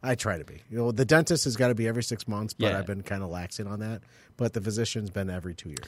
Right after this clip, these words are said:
Speaker 1: But
Speaker 2: I'm,
Speaker 1: twice
Speaker 2: you know,
Speaker 1: a year.
Speaker 2: some people, they just don't go till they're not feeling well.
Speaker 1: Right.
Speaker 2: And our furry friends, you know, can't do that. So you're just like, "Oh, the,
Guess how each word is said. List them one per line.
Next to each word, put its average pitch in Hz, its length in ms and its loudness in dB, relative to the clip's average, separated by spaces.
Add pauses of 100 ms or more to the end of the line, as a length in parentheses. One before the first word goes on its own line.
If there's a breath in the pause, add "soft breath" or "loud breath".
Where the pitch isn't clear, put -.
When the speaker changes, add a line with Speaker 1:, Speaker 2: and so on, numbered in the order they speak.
Speaker 1:
But 104 180 -2
Speaker 2:
I'm, 170 200 8
Speaker 1:
twice 160 240 6
Speaker 2:
you 165 60 8
know, 160 40 6
Speaker 1:
a - 20 2
year. 82 200 -4
Speaker 2:
some 233 200 6
people, 214 220 8
they 127 260 10
just 156 200 6
don't 127 140 6
go 110 140 6
till 95 180 0
they're 90 80 0
not 82 180 -6
feeling 64 340 -8
well. 50 240 -12 (140)
Speaker 1:
Right. 76 320 -10
Speaker 2:
And 123 160 12
our 123 60 12
furry 190 240 10
friends, 110 580 4
you 113 100 2
know, 90 180 4
can't 113 300 2
do 110 140 4
that. 120 140 6
So 180 100 6
you're 185 160 8
just 156 100 0
like, 185 140 4
"Oh, 262 220 6
the, 175 100 2